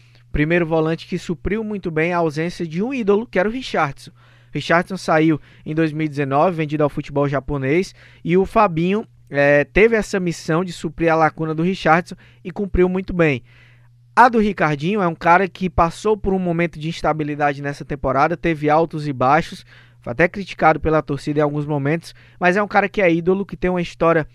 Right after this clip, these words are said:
muito bonita com o Ceará, isso é inegável, tem uma identificação muito grande, tem uma representatividade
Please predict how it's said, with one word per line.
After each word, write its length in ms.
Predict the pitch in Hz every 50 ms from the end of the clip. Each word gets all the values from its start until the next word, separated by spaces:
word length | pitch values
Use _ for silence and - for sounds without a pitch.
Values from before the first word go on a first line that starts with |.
| _ _ _ _ -
muito 220 | 165 220 247 -
bonita 480 | 208 202 208 170 165 185 240 254 - 196
com 180 | - 185 175
o 60 | 175 170
Ceará, 480 | - - 165 143 135 131 135 151 170 - - - - _
isso 160 | - - - 175
é 60 | 175
inegável, 480 | 180 175 170 151 135 143 156 170 160
tem 140 | 156 - 175
uma 60 | 180
identificação 720 | 180 165 170 170 - - 180 - 175 160 143 - - 180 190
muito 240 | 220 214 180 - 160
grande, 320 | 147 143 151 165 175 -
tem 100 | - 180
uma 80 | 175 170
representatividade 1400 | 156 156 185 196 - - 202 180 170 156 175 180 175 - 170 160 - - 196 165 165 147 143 143 151 165 160 165